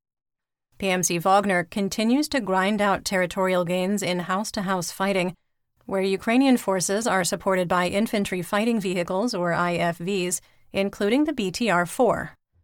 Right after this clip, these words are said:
In the center of Bakhmut, Russian forces destroyed the Geology Museum,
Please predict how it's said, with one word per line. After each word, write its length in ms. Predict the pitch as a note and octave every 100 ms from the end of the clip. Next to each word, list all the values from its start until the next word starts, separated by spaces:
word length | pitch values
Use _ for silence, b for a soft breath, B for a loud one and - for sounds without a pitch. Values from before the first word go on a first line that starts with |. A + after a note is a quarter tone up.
| _ _ _ _ _ -
In 180 | E3+
the 80 | D#3+
center 380 | D#3+ G3 A#3 G3
of 120 | F3
Bakhmut, 580 | F3+ E3+ E3+ F3+ F3+ - b b b
Russian 340 | F#3+ F#3+ C4 C4
forces 500 | B3+ F#3 F3 F#3+ G#3
destroyed 480 | F#3 E3 G3 F#3+ F#3
the 100 | F3
Geology 580 | F3+ F3 G#3+ B3 F#3+
Museum, 500 | F3+ F3 E3+ E3+ F#3